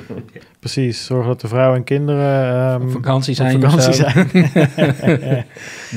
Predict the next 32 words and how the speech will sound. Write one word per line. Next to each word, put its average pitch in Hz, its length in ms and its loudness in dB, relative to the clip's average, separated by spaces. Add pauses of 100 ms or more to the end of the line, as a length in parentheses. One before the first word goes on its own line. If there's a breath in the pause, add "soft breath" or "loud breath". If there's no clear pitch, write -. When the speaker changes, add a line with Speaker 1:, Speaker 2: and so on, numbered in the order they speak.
Speaker 2:
Nee. 98 340 -2
Speaker 1:
Ja, 101 280 -4 (340)
mooi. 113 300 -10 (400 loud breath)
Hey, 156 300 2
ehm, 160 560 2
ja, 143 140 2
ik 147 120 4
wil 160 120 2
nog 160 120 0
wel 160 240 -2
eventjes, 143 440 -4
ehm, 131 380 -2 (840)
daar 139 180 2
ben 165 120 2
ik - 20 2
nog 135 120 0
even 123 200 -6
benieuwd 120 340 0
naar, 110 260 -4
want 123 80 -4
we 113 60 -8
hebben 117 180 -4
het 107 100 -16
de 120 60 -8
vorige 117 180 -8
keer 117 140 -12
met 110 120 -6
jou, 117 200 -2
Bert, 104 160 -6
natuurlijk 107 300 -10
best 110 80 -6
wel 110 100 -8